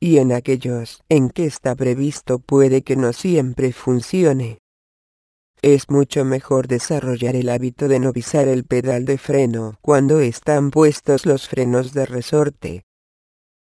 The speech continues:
Las válvulas de control moduladoras. En algunos vehículos,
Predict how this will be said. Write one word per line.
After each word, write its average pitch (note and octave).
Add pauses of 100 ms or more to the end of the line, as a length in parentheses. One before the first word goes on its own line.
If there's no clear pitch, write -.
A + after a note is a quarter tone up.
(180)
Las -
válvulas C3+
de B2
control B2
moduladoras. B2+ (1200)
En B2
algunos B2+
vehículos, B2